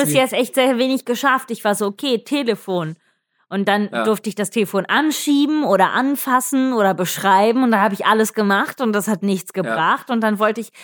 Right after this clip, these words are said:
Speaker 1: die Kindheits- oder die Familienfotos wegschieben und da, und der war so, "Nee, will ich nicht machen." Und ich war so, "Okay, dann machen wir das halt
Speaker 2: Ja.
Speaker 1: nicht", ne?
Speaker 2: Genau, aber dann kannst du auch wirklich einfach mal halt so ein paar,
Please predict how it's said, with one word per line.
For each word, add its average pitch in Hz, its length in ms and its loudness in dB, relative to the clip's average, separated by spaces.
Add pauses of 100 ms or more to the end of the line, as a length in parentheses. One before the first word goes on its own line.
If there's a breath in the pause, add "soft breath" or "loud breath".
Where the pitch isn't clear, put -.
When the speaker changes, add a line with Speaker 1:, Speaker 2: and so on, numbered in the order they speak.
(240 loud breath)
Speaker 1:
die 208 400 -4
Kindheits- 240 560 0
oder 226 120 0
die 202 120 0
Familienfotos 262 1080 0
wegschieben 262 640 -2
und 226 160 0
da, 214 80 4 (220)
und 208 180 0
der 196 180 2
war 247 160 4
so, 294 180 -2
"Nee, 285 280 0
will 269 160 -2
ich 262 100 -8
nicht 254 200 -2
machen." 202 340 0
Und 185 140 -2
ich 170 100 -8
war 202 80 2
so, 220 100 2
"Okay, 254 220 -2
dann 202 180 0
machen 185 240 -2
wir 175 140 -2
das 143 160 -10
halt 139 180 -6
Speaker 2:
Ja. 110 120 -2
Speaker 1:
nicht", 151 280 -12
ne? 220 260 -2 (320 soft breath)
Speaker 2:
Genau, 127 360 2
aber 143 220 -2
dann 175 120 0
kannst 214 220 -4
du 202 40 2
auch 190 120 -2
wirklich 196 240 -4
einfach 170 200 -6
mal 170 140 0
halt 170 140 0
so 160 80 -8
ein 143 40 -8
paar, 156 360 -2